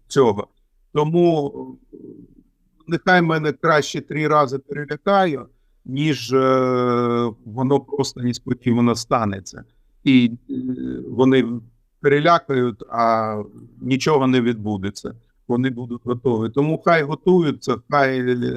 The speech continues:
лякають, готуються. І щоб ми опалювальний сезон, е,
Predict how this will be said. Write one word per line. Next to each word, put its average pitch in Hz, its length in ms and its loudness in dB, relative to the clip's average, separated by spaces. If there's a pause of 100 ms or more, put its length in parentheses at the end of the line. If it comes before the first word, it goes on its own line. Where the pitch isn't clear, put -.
(300)
лякають, 139 640 2
готуються. 117 840 -6 (380)
І 123 220 -2
щоб 120 340 0
ми 131 260 0
опалювальний 120 760 2
сезон, 123 840 -2
е, 113 180 0